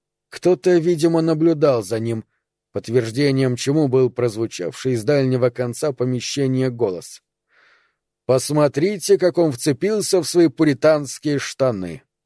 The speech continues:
Он невежествен и не понимает, что любовь —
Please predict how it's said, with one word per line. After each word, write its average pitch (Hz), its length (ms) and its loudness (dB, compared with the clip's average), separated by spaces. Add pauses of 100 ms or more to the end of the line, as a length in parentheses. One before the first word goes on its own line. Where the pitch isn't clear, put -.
(320)
Он 175 300 2
невежествен 202 880 0 (440)
и 123 120 -2
не 147 100 4
понимает, 139 540 2
что - 220 -2
любовь — 127 600 0